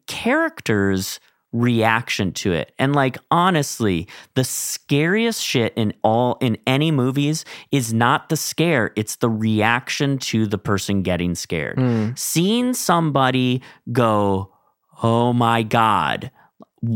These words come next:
Speaker 1: eyes opening, like, breath being taken away, like, whatever that reaction is, the best versions of that are what's scary. Like,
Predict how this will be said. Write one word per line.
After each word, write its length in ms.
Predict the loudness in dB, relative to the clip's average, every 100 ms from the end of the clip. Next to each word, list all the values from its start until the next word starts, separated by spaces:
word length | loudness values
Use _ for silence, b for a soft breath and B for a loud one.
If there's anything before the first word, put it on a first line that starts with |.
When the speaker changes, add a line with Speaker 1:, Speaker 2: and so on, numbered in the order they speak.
| -6 -2
Speaker 1:
eyes 440 | 2 4 2 0 0
opening, 640 | 0 0 0 0 0 0 0
like, 440 | 2 2 0 -4
breath 400 | -2 2 2 0
being 260 | -2 0 0
taken 380 | 0 -2 0 0
away, 540 | 2 2 2 0 -2 B B B
like, 200 | -2 2
whatever 420 | 2 2 2 2
that 380 | 2 2 2 -2 _ _ _
reaction 440 | 0 2 0 -2
is, 200 | -2 -2 B B B
the 160 | -2 -2 -4 -6
best 360 | 0 0 0 -6
versions 520 | 0 0 2 0 0
of 200 | 0 0
that 280 | 2 2 2
are 160 | 0 0
what's 280 | 0 -2 -6
scary. 520 | -4 -2 -2 -4 -8 B B B B -2
Like, 240 | -2 -2